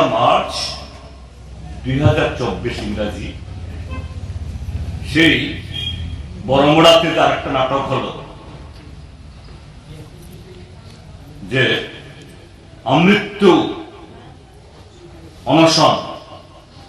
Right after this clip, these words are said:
আমৃত্যু লড়াই যদি তার কনস্টিটিউশন সলিউশন না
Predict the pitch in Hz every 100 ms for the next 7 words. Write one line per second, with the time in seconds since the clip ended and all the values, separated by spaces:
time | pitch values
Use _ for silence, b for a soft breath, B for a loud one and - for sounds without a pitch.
0 | - - 135 180 196 - - 202 165 -
1 | - - - - - - - - - 139
2 | 302 302 151 - - 320 - - - -
3 | - - - - 131 131 131 - - -
4 | 151 151 - 170 160 170 - 135 139 -
5 | 127 107